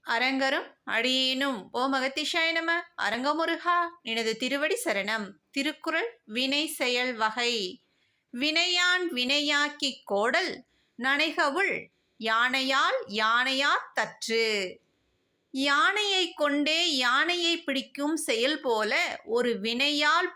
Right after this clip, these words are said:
பிறிதோர் வினையை செய்து கொள்வது போன்றதாகும். குருவின் அருளால் இறைவனின் அருளை பெறுவது போன்றதும், தவசீலரின் கருணையால் தெய்வ தரிசனத்தை பெறுவது என்ற ஆறுமுகப் பெருமானே. ஒரு செயலை செய்யும் போது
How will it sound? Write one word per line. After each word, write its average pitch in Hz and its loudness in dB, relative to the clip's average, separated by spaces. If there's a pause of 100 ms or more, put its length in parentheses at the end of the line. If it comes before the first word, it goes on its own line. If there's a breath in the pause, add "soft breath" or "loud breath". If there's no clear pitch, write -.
பிறிதோர் 294 0
வினையை 339 0
செய்து 285 -2
கொள்வது 262 0
போன்றதாகும். 220 -2 (840)
குருவின் 302 0
அருளால் 285 2
இறைவனின் 285 0
அருளை 294 0
பெறுவது 262 0
போன்றதும், 226 -2 (460)
தவசீலரின் 320 2 (100)
கருணையால் 311 2
தெய்வ 294 0
தரிசனத்தை 302 0
பெறுவது 294 2
என்ற 254 0
ஆறுமுகப் 294 0
பெருமானே. 220 0 (640)
ஒரு 330 2
செயலை 381 2
செய்யும் 339 0
போது 302 2